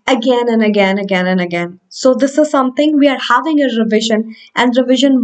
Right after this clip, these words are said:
must be super solid. So make your base super solid, and then only the building will be stronger, uh, and then only you'll be able to score good marks, because your concepts are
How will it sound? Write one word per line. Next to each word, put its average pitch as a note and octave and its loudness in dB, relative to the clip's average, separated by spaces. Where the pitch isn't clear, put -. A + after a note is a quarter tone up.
must A#3+ -2
be B3 0
super G#3+ 0
solid. F#3 -8
So - -4
make C#4 0
your D4+ 4
base A#3 0
super A#3+ 0
solid, A#3 -2
and A3+ -2
then C4 2
only A#3+ -2
the A3+ 0
building G#3 0
will G3+ 0
be G3+ -2
stronger, G3+ -2
uh, A3 2
and B3+ 4
then C4 4
only A#3+ 2
you'll B3+ 4
be A#3+ 2
able A#3+ 4
to B3 -2
score A3 0
good G#3+ 0
marks, G3 -2
because A3 2
your A3 0
concepts G#3+ -4
are G#3 -2